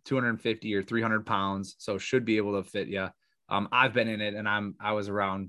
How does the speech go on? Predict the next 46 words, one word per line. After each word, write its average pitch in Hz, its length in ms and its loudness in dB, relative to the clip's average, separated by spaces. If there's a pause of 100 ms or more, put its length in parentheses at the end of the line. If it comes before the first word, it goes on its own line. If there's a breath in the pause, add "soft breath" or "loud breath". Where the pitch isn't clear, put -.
(140)
with 117 160 0
all 123 100 6
my 117 140 2
gear, 104 280 2
I 98 40 4
was 95 100 -2
probably 95 260 0
close 101 280 -2
to - 80 -16
two 120 80 -4
hundred 113 160 -2
fifty 117 240 -2
pounds. 113 280 0
So 98 120 -4
I'm 92 220 -6
sure 98 180 -6
it's, 90 120 -8
like, 95 200 -8
three, 95 240 -6
three 98 220 -8
fifty 98 280 -8
pound 95 360 -6 (520 soft breath)
max, 120 480 2 (380)
but 127 260 4
it 127 140 4
is 120 160 6
extremely 135 480 4
light, 117 360 4
extremely 127 680 4
mobile. 107 560 4 (380)
Go 135 180 8
check 131 260 4
out 117 160 4
that 113 140 2
giveaway. 107 680 0 (320)
Um, 104 240 0
listen 131 240 4
to 127 60 4
the 113 100 4
Cody 113 380 6
De-, 107 240 2 (200)
DeQuisto 113 520 0
podcast 107 500 2
before 120 300 2
this 113 180 4
one. 113 300 0